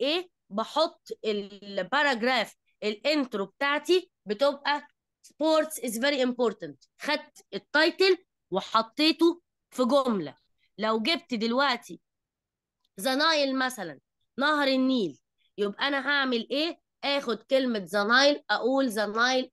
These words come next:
is in Egypt. نهر النيل موجود في مصر. لو قلت the Nile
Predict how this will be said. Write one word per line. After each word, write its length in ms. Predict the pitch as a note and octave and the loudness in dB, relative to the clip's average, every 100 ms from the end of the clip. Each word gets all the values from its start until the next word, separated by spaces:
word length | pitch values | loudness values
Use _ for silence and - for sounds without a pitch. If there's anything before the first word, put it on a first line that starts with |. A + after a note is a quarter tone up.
| B3 | -6
is 280 | C4 G#3+ - _ _ _ - | -6 -8 -16 _ _ _ 0
in 140 | D4 | 0
Egypt. 540 | D4+ D#4 B3 F#3+ _ - _ _ _ | 4 2 2 -4 _ -20 _ _ _
نهر 320 | B3 C4 A#3+ | 0 0 2
النيل 240 | B3 B3+ C#4 | 2 4 6
موجود 260 | A#3+ A#3 | 4 2
في 120 | - A3+ | -2 -2
مصر. 460 | A#3+ A#3 - - _ _ - | -2 -2 -10 -20 _ _ 0
لو 120 | A3 | 2
قلت 360 | G#3+ C4+ D4 B3 | 4 4 4 2
the 120 | B3+ | 2
Nile 340 | C4 D4+ D4 | 4 4 2